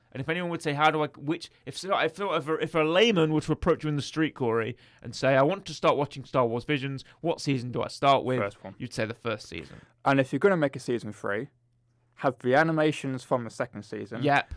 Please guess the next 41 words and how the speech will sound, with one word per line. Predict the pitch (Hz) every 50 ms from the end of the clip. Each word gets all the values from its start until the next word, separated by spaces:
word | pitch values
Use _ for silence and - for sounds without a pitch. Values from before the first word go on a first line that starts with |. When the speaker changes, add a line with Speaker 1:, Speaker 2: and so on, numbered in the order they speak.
| - -
Speaker 2:
but | - 131
Speaker 1:
And | 135 143
the | 139
Speaker 2:
have | 135 135 131
Speaker 1:
story | 127 - 185 185
Speaker 2:
stories | 156 147 147 147 151 160 160 156
from | 151 151
Speaker 1:
of | 143
Speaker 2:
the | 131
Speaker 1:
the | 143
Speaker 2:
first | 131 - 127 139 165 156 151 -
Speaker 1:
first | - 143
Speaker 2:
one. | 131 127
Speaker 1:
season. | 117 110 117 120 110 98 -
Yeah, | 101 123 135 131 127 110 101 - -
that's | - 135 - - -
the | 127 123
way. | 123 120 110 107 113 - _ _ _ -
Speaker 2:
Just | - 180 - -
do | 226 262 262 220
random | 220 208 185 165 143 147 143
stuff. | - - - 226 220 175 -
You | 165 180
had | 202 196
a | 170
rock | 151 208 220 - 160
band | - 170 170 170 165
and | 160 160
a | 156
robot | 143 160 180 175 151 170 -
with | 139
four | - 156 170 170
Speaker 1:
Exactly, | 156 156 196 151 139 - - - 160 160 156 151
Speaker 2:
powers | - -
and, | -
Speaker 1:
yeah. | 165 156 143
Speaker 2:
like, | 135 110 123
twins | - - 175 160 147 135 131 131
and | 131 131
a | 123
ship | - - - 165 151 - _